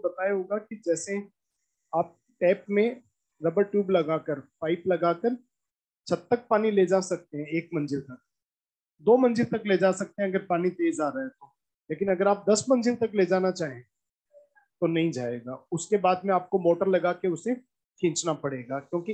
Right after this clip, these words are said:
insufficient है और हर समय मिलता नहीं है,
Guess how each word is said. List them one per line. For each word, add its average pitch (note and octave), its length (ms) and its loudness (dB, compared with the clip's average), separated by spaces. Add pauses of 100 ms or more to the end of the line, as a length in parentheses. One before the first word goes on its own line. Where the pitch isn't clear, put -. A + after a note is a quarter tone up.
insufficient G#3 840 0
है - 80 -18 (1500)
और E3 100 2
हर A3+ 160 4
समय A3+ 260 4
मिलता G#3+ 320 4
नहीं A#3 220 -2
है, F3+ 60 -14